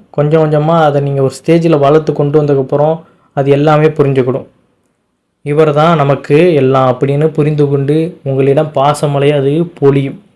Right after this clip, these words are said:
அதே போல தான் இந்த செடிகளுமே. நம்ம கண்ணுக்கு தெரியாது, நாய்கள் போல, இல்ல வீட்ல வளர்க்க பூனை போல நம்மிடம் வந்து அது பக்கத்துல நிற்காது. ஆனால் அது ஒரு வகையில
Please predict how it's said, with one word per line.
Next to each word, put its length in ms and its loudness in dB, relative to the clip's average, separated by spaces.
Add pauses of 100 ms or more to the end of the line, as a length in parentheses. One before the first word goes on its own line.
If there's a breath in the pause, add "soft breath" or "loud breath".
(200)
அதே 220 2
போல 240 2
தான் 160 0
இந்த 240 0
செடிகளுமே. 640 0 (760)
நம்ம 180 -2
கண்ணுக்கு 420 0
தெரியாது, 440 2 (120)
நாய்கள் 460 2
போல, 240 2 (560 soft breath)
இல்ல 180 -2
வீட்ல 260 -2
வளர்க்க 360 2
பூனை 500 0
போல 260 0
நம்மிடம் 440 0
வந்து 260 0
அது 160 0 (420)
பக்கத்துல 440 0
நிற்காது. 560 -2
ஆனால் 540 0 (960)
அது 200 -2
ஒரு 180 2
வகையில 440 2